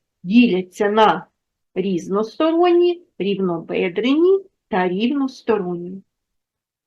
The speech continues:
Трикутник, у якого всі сторони різні, називається різностороннім. Трикутник, у якого дві сторони рівні,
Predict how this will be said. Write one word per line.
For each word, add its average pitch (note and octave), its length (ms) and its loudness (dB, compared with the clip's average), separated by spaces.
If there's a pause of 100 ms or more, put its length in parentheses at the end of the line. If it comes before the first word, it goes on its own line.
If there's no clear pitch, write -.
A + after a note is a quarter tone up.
(320)
Трикутник, A3 800 -2 (340)
у F3+ 80 0
якого A3 420 4
всі D#4+ 300 2
сторони G3 720 0
різні, B3+ 680 -2 (640)
називається G3+ 880 2
різностороннім. A3+ 1300 -2 (800)
Трикутник, C#4+ 680 2
у E4 40 6
якого D4 540 2
дві A#3 400 4
сторони C4 640 2
рівні, F3+ 640 -2